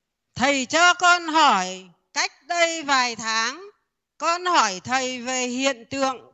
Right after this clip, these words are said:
Con nghe đài đọc sách, có đoạn hay, con có bị hiện tượng rợn người như có luồng điện chạy khắp toàn thân.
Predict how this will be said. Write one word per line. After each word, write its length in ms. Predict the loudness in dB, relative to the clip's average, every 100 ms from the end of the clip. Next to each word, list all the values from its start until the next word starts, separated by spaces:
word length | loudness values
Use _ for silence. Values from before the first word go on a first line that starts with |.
| _ _
Con 340 | -4 -2 -2 0
nghe 320 | 4 4 4 4
đài 380 | 4 4 0 -8 -6
đọc 200 | -6 -6
sách, 340 | -12 -6 -6 -6 _ _ _
có 240 | -6 -6 -2
đoạn 280 | 0 0 -2
hay, 480 | -2 0 0 -4 -10 _ _ _ _ _ -4
con 320 | -2 -2 0
có 320 | 4 4 4
bị 440 | -2 -8 -8 -14 _
hiện 400 | -10 -2 -2 -4
tượng 380 | -2 0 0 -2 -12 -14
rợn 500 | -4 4 4 2 -8
người 460 | -2 0 0 -2 -8
như 300 | -10 -10 -4
có 260 | 2 2
luồng 420 | 4 4 4 2 -10
điện 340 | -6 -8 -10 _ _ _ _
chạy 200 | -2 -2
khắp 320 | -4 -6 -6 _ -2
toàn 360 | 4 4 2 -8
thân. 400 | -6 -6 -8